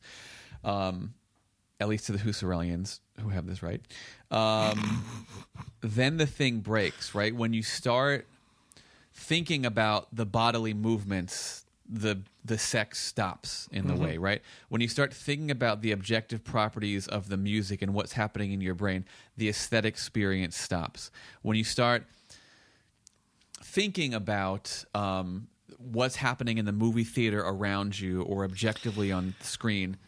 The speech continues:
Speaker 1: the aesthetic experience stops. So I think when, when songwriters, quote unquote, um, or music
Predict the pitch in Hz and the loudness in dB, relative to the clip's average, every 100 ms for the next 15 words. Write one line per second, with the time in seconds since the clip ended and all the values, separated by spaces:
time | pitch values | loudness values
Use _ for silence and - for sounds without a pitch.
0 | - - 110 113 - 120 110 110 - - | -20 -10 -2 0 0 0 0 -2 -6 -2
1 | 101 87 - 98 82 - - - - - | -2 -2 -4 -2 -2 -6 -12 -16 -20 -10
2 | - 120 113 165 190 170 131 120 - 117 | -2 0 0 -2 0 0 0 -4 -8 -2
3 | 117 113 - 127 123 135 123 101 92 87 | -2 0 0 2 2 2 0 2 2 0
4 | 85 92 - - 95 90 87 - 87 - | -2 -4 -6 -4 -4 -4 -6 -4 -4 -6
5 | - - - - - - - 92 87 87 | -14 -20 -20 -20 -20 -10 -4 -2 -2 -2
6 | 87 - _ _ 104 104 104 123 147 131 | -6 -10 _ _ -2 0 2 2 2 2
7 | 120 - - | 0 -4 -16